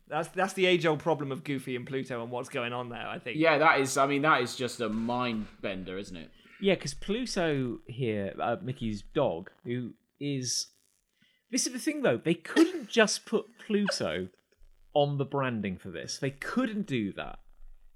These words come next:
Speaker 3: That's impossible, because he's gotta be rebranded for this exercise fad.
Speaker 1: Yes.
Speaker 3: But we can't put clothes on him because he's a dog.
Speaker 1: That would be stupid.
Speaker 3: So you're,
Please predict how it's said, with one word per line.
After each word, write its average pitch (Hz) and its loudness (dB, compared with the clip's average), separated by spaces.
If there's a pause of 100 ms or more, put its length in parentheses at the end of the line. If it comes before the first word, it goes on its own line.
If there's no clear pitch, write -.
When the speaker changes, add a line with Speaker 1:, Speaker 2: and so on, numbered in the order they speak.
(500)
Speaker 3:
That's 113 0
impossible, 107 -6
because 127 -2
he's 131 -4
gotta 165 0
be 160 0
rebranded 110 -4 (160)
for 107 -10
this 120 -4
exercise 95 -6 (160)
fad. 69 -10 (500)
Speaker 1:
Yes. - -2 (220)
Speaker 3:
But 165 6
we 170 2
can't 240 2
put 240 2
clothes 262 0
on 87 -2
him 90 -8 (180)
because 143 -2
he's 131 -4
a 135 -2
dog. 131 0 (380)
Speaker 1:
That 147 4
would 147 0
be 139 -4
stupid. 151 -2 (320)
Speaker 3:
So - 4
you're, 196 6